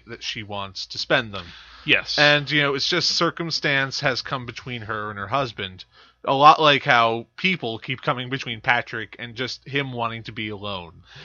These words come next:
Speaker 2: Yeah, I feel like she, she carries a lot of dramatic weight in this film.
Speaker 1: Yeah.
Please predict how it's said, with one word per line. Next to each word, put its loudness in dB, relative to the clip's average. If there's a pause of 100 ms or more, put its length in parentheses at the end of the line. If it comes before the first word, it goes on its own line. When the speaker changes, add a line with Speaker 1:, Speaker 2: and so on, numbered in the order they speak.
(120)
Speaker 2:
Yeah, 8
I 6
feel 2
like 4
she, 0
she 0
carries 2
a 2
lot 6
of -2
dramatic 4
weight 2
in -10
this -10
film. -8
Speaker 1:
Yeah. 2